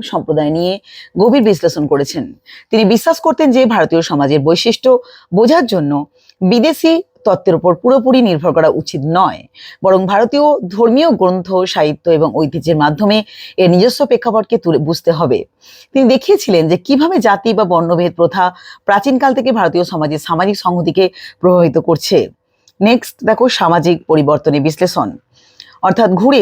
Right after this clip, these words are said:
তার গবেষণার আধুনিকতা, শিল্পায়ন এবং নগরায়নের ফলে ভারতের সমাজে যে পরিবর্তন এসেছে তা তুলে ধরেছেন এবং তিনি দেখিয়েছেন যে ব্রিটিশ উপনিবেশিক শাসন, শিক্ষা এবং নতুন অর্থনৈতিক কাঠামো কিভাবে ঐতিহ্যবাহী সমাজ ব্যবস্থায় পরিবর্তন এনেছে।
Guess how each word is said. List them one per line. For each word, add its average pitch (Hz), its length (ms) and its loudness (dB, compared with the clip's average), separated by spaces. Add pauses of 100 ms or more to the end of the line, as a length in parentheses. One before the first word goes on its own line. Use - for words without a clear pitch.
তার 185 180 0
গবেষণার 202 540 0
আধুনিকতা, 185 640 -2 (340)
শিল্পায়ন 220 480 0 (100)
এবং 160 320 2
নগরায়নের 208 560 2
ফলে 143 200 0 (460)
ভারতের 175 380 2
সমাজে 185 280 2
যে 180 100 2
পরিবর্তন 285 540 0
এসেছে 196 300 -2
তা 165 160 -2
তুলে 147 240 -4
ধরেছেন 147 420 -2 (720)
এবং 170 240 4 (460)
তিনি 277 220 4 (380)
দেখিয়েছেন 240 500 0
যে 147 160 -2 (400)
ব্রিটিশ 254 420 2
উপনিবেশিক 247 480 2
শাসন, 196 400 -2
শিক্ষা - 400 -6
এবং 170 260 0
নতুন 196 300 2
অর্থনৈতিক 170 500 -2
কাঠামো 160 320 -2 (420)
কিভাবে 285 400 2 (360)
ঐতিহ্যবাহী 247 640 0
সমাজ 190 240 -4
ব্যবস্থায় 180 360 -2
পরিবর্তন 156 420 -2
এনেছে। 190 380 -2